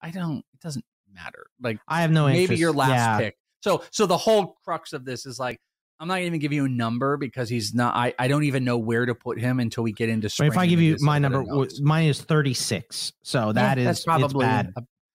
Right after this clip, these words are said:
Speaker 1: about, that's about the range, dude. That's about it, right?
Speaker 2: Yeah. Yeah, I think so. I, I think I'd rather have guys like,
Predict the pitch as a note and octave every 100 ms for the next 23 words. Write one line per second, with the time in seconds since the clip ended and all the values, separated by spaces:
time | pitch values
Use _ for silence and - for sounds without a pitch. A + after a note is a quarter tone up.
0 | _ _ A#2+ G#2 A2 - _ _ C3+ D3+
1 | B2 A2 A2 G#2 G2 G2+ - G#2 A2+ D3
2 | C#3 A#2+ F#2+ G2+ - - A#2+ G2+ G2+ F#2
3 | E2+ - _ _ C#3 F3 F3 D#3+ F3+ D#3
4 | - E3 A2+ E2 A#2 A2 B2+ D3 C3+ B2
5 | A#2+ B2 A#2 A#2+ A2 A2+ A2+ - A#2 G#2+